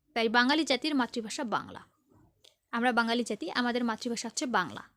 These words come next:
কারণ এই বাংলা ভাষায় আমরা কথা বলি।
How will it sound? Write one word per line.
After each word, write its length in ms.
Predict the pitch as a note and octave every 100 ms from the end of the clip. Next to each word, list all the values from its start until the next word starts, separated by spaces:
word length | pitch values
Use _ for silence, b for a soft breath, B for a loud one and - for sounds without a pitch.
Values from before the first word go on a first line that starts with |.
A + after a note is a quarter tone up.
| -
কারণ 260 | G#3 C#4 - _ - - _ _ _ _ -
এই 100 | A#3+
বাংলা 400 | G#3+ B3 C4 F4
ভাষায় 380 | C#4+ - C#4+ G4+ _ _ _
আমরা 320 | A#3+ A3 A#3+
কথা 240 | C4 A#3 G#3+
বলি। 220 | G3 A#3+